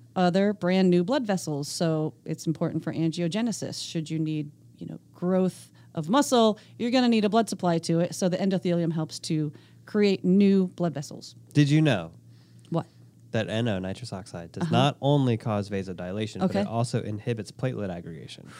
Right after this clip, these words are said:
Speaker 2: Did you also know that it helps repair dysfunctional endothelium?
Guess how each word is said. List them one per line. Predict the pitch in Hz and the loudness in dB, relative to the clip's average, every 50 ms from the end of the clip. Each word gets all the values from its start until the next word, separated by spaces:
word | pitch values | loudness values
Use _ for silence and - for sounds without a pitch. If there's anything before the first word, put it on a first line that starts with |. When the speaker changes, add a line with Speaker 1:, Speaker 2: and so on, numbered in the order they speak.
| - - - - - - - - - - - - - - _ _ - - _ _ _ - - _ _ | -20 -20 -20 -20 -20 -20 -20 -20 -20 -20 -20 -20 -20 -20 _ _ -20 -20 _ _ _ -20 -20 _ _
Speaker 2:
Did | - - 110 110 | -8 -8 -4 -2
you | 113 110 | -2 -2
also | 110 117 120 117 - 110 | 0 -2 -2 -4 -4 -6
know | 104 107 104 95 87 87 85 - _ _ _ _ _ _ _ _ _ _ _ - | -4 -4 -6 -6 -8 -10 -14 -16 _ _ _ _ _ _ _ _ _ _ _ -6
that | 117 107 | -4 -4
it | 110 95 107 | -4 -4 -4
helps | 110 104 101 - - - - | -4 -6 -6 -6 -10 -16 -14
repair | 113 104 98 - - - 170 180 151 113 104 98 101 107 - _ _ _ _ _ _ _ _ - | -10 -12 -10 -6 0 2 4 4 4 4 2 0 -4 -8 -10 _ _ _ _ _ _ _ _ -6
dysfunctional | 117 113 - - 113 107 - - 113 107 101 | -6 -6 -4 -4 -4 -4 -4 -4 -6 -4 -4
endothelium? | 101 101 98 - 135 139 131 110 95 78 78 73 64 | -4 -6 -6 -4 -2 -2 0 0 -2 -6 -10 -12 -18